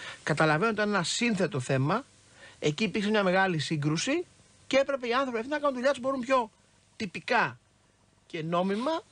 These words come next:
ώστε αυτή η απόφαση που θα έχουν βγάλει να μην προσβάλλεται αύριο στο δικαστήριο.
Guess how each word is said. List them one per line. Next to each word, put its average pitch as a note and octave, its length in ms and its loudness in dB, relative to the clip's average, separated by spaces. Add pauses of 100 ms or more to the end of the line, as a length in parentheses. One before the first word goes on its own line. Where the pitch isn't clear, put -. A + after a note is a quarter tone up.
ώστε A#3 400 0
αυτή - 340 -4
η E4 40 2
απόφαση D4 280 0
που C4+ 100 0
θα B3+ 60 -6
έχουν A3 140 -2
βγάλει F#3+ 360 2
να C#4 140 -2
μην D4 100 0
προσβάλλεται D4+ 480 2
αύριο D#4+ 140 0
στο D#4 120 0
δικαστήριο. D#4+ 560 0